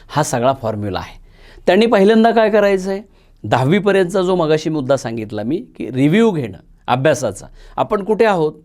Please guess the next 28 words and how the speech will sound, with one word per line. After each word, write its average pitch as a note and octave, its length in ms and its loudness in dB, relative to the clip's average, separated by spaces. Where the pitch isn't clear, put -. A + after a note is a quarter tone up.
आपलं F3 200 -2
स्पोकन F#3 400 -4
इंग्लिश G#3+ 280 0
कसं E3+ 260 -4
आहे, B2+ 160 -4
आपलं B2 220 -4
अंडरस्टँडिंग F#3 540 -4
कसं F3 240 -6
आहे, B2+ 220 -6
आपलं F3 300 0
पीसीएमबी G3+ 720 0
म्हणजे D3 220 -4
ज्याला D#3 260 0
फिजिक्स, D#3+ 300 -4
केमिस्ट्री, D#3 380 -6
बायो, D3+ 200 0
मॅथ्स D3+ 280 -2
आता C3+ 180 -8
आपल्याला C#3+ 300 -6
पुढे C#3 260 -2
येणार G2+ 220 -4
आहे. - 180 -20
अकरावी E3+ 320 2
सायन्समध्ये D#3 640 -4
दोन D#3+ 460 2
भाग A#2+ 160 -6
पडतात, G#2+ 420 -12
त्याचं A#2+ 280 -6